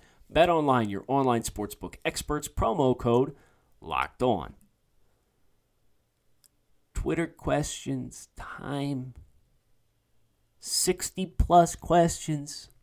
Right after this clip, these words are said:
for Power to the Pod today. We'll get what we can. Brandon, would Dylan Moses fit the Dolphins as a role player? He seemed to plateau last year, but I feel like he could be good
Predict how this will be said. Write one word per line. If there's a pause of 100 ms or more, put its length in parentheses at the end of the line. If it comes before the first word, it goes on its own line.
(960)
for
Power
to
the
Pod
today. (520)
We'll
get
what
we
can. (1300)
Brandon, (760)
would
Dylan
Moses
fit
the
Dolphins
as
a
role
player?
He
seemed
to
plateau
last
year,
but
I
feel
like
he
could
be
good